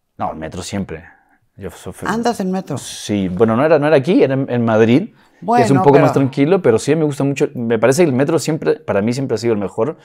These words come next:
Speaker 1: sistema de, de, de transporte
Speaker 2: Sí.
Speaker 1: público en todas las ciudades, ¿no? Eh, y ahí comencé a seguir a personas en las calles, como, lo hice como, bueno,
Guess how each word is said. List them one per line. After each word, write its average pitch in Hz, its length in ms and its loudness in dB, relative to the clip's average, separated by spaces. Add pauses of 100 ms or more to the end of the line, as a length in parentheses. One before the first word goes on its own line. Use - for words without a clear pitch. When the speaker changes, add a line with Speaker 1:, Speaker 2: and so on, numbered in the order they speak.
(340)
Speaker 1:
sistema 107 480 0
de, 98 280 0
de, 90 280 -2 (500)
de 104 140 -6
transporte 104 420 -6
Speaker 2:
Sí. - 0 -
Speaker 1:
público 85 420 -6 (1080)
en 104 120 -6
todas 135 160 10
las 107 120 4
ciudades, 90 360 -2
¿no? 85 280 -10
Eh, 98 480 -2 (460)
y 110 100 -4
ahí 110 100 0
comencé 135 280 -2
a 127 40 -4
seguir 131 260 -2
a 131 60 0
personas 127 380 -6
en 117 120 -8
las 101 180 -12
calles, 131 500 -2
como, 98 920 -16 (960)
lo 95 100 -6
hice 110 220 -6
como, 104 320 -8
bueno, 110 360 -10